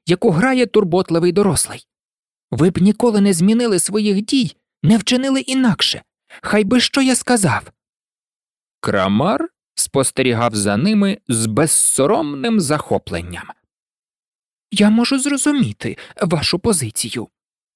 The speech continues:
зрештою мовила професорка МакГонагал. "Якщо інколи я здаюся надто суворою, будь ласка, не забувайте, що я була вихователькою Грифіндору, як мені здається, декілька тисячоріч".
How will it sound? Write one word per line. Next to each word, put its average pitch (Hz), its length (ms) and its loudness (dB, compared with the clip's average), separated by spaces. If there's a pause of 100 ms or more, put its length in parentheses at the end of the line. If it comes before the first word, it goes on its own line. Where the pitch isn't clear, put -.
(120)
зрештою 208 680 0
мовила 185 440 2
професорка 110 680 -4
МакГонагал. 101 720 -4 (720)
"Якщо - 480 -2 (100)
інколи 120 580 -2 (260)
я 226 180 0
здаюся 202 480 0
надто 185 520 2
суворою, 160 680 -2 (440)
будь 262 180 2
ласка, - 500 -4 (120)
не 247 120 2
забувайте, 247 680 -2 (160)
що - 200 -2
я 226 140 2
була 226 180 0
вихователькою 247 840 -2
Грифіндору, 120 720 0 (340)
як - 140 -4
мені 208 200 4
здається, 196 540 -4 (420)
декілька 196 500 -2
тисячоріч". - 760 -2